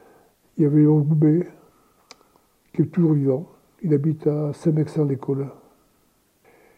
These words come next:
Il y avait Désiré, il y avait Ruiter, il y avait Planet, un ancien copain de Bien Fou. Et il y avait Bailly, Gabriel Bailly, un ancien d'Angleterre.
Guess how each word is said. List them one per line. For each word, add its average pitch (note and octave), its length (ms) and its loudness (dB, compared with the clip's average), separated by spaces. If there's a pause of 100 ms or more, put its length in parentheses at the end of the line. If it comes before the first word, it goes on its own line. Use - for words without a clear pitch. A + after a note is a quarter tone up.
(380)
Il F3 60 -2
y - 20 2
avait D3 140 0
Désiré, D3 600 0 (160)
il F3 40 -2
y - 20 0
avait C#3+ 160 0
Ruiter, D3 420 -2 (840)
il - 40 -6
y D3+ 40 0
avait C#3+ 120 2
Planet, D#3+ 480 2 (360)
un D#3 120 -2
ancien D3 180 -4
copain D3+ 280 -2
de D3+ 160 2
Bien D3 200 0
Fou. D3+ 300 -6 (3000)
Et C4 60 0
il F#3+ 60 4
y E3+ 60 6
avait D#3+ 240 6
Bailly, D3+ 380 6
Gabriel D3+ 460 4
Bailly, D3+ 400 4
un D#3+ 140 2
ancien D#3 200 0
d'Angleterre. D#3 640 0